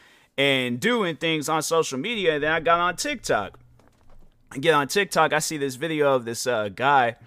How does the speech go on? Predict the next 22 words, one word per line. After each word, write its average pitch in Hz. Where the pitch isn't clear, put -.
and, 131
um, 120
he's 123
like, 120
he's 113
walking 117
by, 120
he 123
was 107
getting 117
ready 110
to -
talk 120
to 113
this 104
girl, 160
but 117
he 127
seen 135
that 113
she 131
was, 113